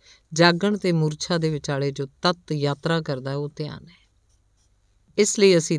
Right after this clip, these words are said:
ਧਿਆਨ ਨੂੰ ਸਮਝ ਲਈਏ ਤਾਂ ਇਹਨਾਂ ਦੋਹਾਂ ਨੂੰ ਵੀ ਅਸੀਂ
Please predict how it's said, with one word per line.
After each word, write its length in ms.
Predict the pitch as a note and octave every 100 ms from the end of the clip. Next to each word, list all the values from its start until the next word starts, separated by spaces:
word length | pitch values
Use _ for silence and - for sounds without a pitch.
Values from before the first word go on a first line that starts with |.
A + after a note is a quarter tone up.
| -
ਧਿਆਨ 260 | D#3+ C#3+
ਨੂੰ 260 | C3+ C3 E3+ _ _
ਸਮਝ 440 | - F3+ D#3+ D3+ C#3+
ਲਈਏ 400 | C3+ B2+ B2 C3 _ _ _
ਤਾਂ 280 | - C#3 A#2+ - _ _ _ -
ਇਹਨਾਂ 280 | D#3+ D#3 C#3+
ਦੋਹਾਂ 480 | C3+ D3 C#3+ D3+
ਨੂੰ 160 | D3 C3+
ਵੀ 180 | B2+ B2
ਅਸੀਂ 280 | - -